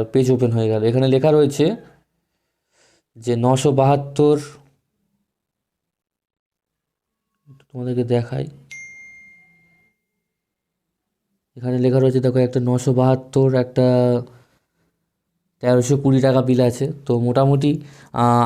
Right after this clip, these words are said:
আমি উপরে যে বিলটা রিসিপ্টটা জমা দিয়েছি এবারে, সেটা আমি রিসিপ্টটা একটু ডাউন-, ডাউনলোড করবো, ওই জন্য হালকা একটু ডান দিকে স্ক্রল করতে হবে। করার পরে দেখো এই ডান দিকে লাল কালার অপশান আছে না, এটা প্রেস করতে হবে, যেটা দরকার সেটা প্রেস করলে হয়ে যাবে। আমার উপরেরটা দরকার, তো উপরেরটা আমি প্রেস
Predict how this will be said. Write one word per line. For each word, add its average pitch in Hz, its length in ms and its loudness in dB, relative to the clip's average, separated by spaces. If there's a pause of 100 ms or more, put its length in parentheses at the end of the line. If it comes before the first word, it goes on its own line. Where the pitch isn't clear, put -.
আমি 135 140 2
উপরে 139 360 2
যে 143 60 4 (100)
বিলটা 139 220 4
রিসিপ্টটা 139 480 2 (420)
জমা 135 260 2
দিয়েছি 135 340 2
এবারে, 120 240 2
সেটা 135 280 0 (100)
আমি 131 100 2
রিসিপ্টটা 127 340 0
একটু 135 240 -4
ডাউন-, 123 260 0
ডাউনলোড 127 340 2
করবো, 117 320 -2
ওই 123 80 -2
জন্য 123 160 0
হালকা 120 280 0
একটু 127 200 -2
ডান 131 220 0
দিকে 131 160 -2
স্ক্রল 139 400 0
করতে 139 260 -2
হবে। 139 160 0 (380)
করার 120 220 2
পরে 127 180 2
দেখো 127 260 0
এই 127 40 2
ডান 123 240 0
দিকে 131 160 2
লাল 127 240 2
কালার 135 220 2
অপশান 131 320 -2
আছে 151 120 0
না, 247 140 0
এটা 131 100 -2
প্রেস 127 300 -2
করতে - 240 -8
হবে, 113 180 -2
যেটা 135 140 4 (100)
দরকার 139 200 2
সেটা 143 260 -2
প্রেস 131 200 0
করলে 120 160 -2
হয়ে 127 200 -12
যাবে। 147 120 -12 (440)
আমার 127 160 2
উপরেরটা 135 400 0
দরকার, 139 320 2 (140)
তো - 120 -20
উপরেরটা 120 340 -2
আমি 123 160 -2
প্রেস 123 140 -2